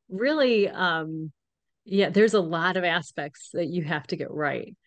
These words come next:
So yeah, the first, the first few years, to say the least, are a bit bumpy,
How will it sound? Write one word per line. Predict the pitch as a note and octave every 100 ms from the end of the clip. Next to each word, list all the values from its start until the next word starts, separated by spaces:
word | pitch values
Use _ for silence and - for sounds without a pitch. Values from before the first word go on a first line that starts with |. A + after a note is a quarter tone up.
| _ _
So | - - E3+
yeah, | D#3+ E3 C#3
the |
first, | D#3+ G3 F#3+ F#3+ - -
the | F#3+
first | F#3+ A3 G3
few | - F#3+
years, | F3+ E3+ E3+ E3+ E3 -
to | F#3
say | - E3+
the | D3
least, | D#3 D#3 D#3+ -
are |
a | D3
bit | C#3 D#3 -
bumpy, | - C#3+ - A3+ D4+